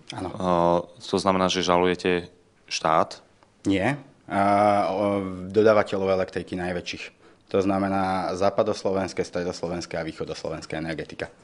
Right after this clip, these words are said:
Speaker 2: Že sa na tom systéme podieľajú?
Speaker 1: Presne tak.
Speaker 2: A v-,
Speaker 1: Podľa
Speaker 2: e,
Speaker 1: nás neoprávnene vyberajú poplatky od občanov.
Speaker 2: Mhm. A, m, ale na základe toho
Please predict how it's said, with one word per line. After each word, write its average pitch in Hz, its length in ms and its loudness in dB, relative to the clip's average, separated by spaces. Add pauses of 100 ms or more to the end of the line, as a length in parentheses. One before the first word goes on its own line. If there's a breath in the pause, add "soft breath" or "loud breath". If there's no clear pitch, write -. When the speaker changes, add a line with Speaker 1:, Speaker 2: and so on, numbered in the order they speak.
(640 soft breath)
Speaker 2:
Že 98 160 4
sa 98 160 6
na 92 160 4
tom 87 160 -2
systéme 87 360 0
podieľajú? 71 520 -4 (360)
Speaker 1:
Presne - 280 -8
tak. - 200 -10 (560 loud breath)
Speaker 2:
A 78 80 -12
v-, 92 160 4
Speaker 1:
Podľa 123 280 10
Speaker 2:
e, 113 80 6
Speaker 1:
nás 107 160 8
neoprávnene 98 640 4
vyberajú 90 400 -2
poplatky 90 480 -6
od 87 80 -8
občanov. 87 480 -8 (480)
Speaker 2:
Mhm. 110 160 -4 (1120 loud breath)
A, 87 320 8 (400)
m, 110 80 -2 (160)
ale 95 160 6
na 95 160 4
základe 104 320 2
toho 101 640 2